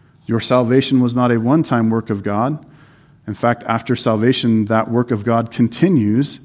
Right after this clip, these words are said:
and you grow in maturity, obedience to your Lord.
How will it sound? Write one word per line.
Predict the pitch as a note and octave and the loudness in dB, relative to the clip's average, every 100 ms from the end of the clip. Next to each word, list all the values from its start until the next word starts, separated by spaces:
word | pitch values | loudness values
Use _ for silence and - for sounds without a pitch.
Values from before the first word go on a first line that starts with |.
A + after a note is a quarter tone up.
| - | -10
and | A2 A2 | -2 0
you | G#2+ | 0
grow | G#2+ A2 A2+ A2+ B2 | 0 2 4 4 2
in | - G#2+ | 0 0
maturity, | A2 - - D3 G#2 G2 G2+ - | 0 -2 0 0 0 -2 -8 -6
obedience | G2+ G#2+ A2 G#2+ G2+ | -4 0 2 2 -2
to | - G2+ | -6 -4
your | G2 | -2
Lord. | A2 G#2 F#2+ | -2 -2 -4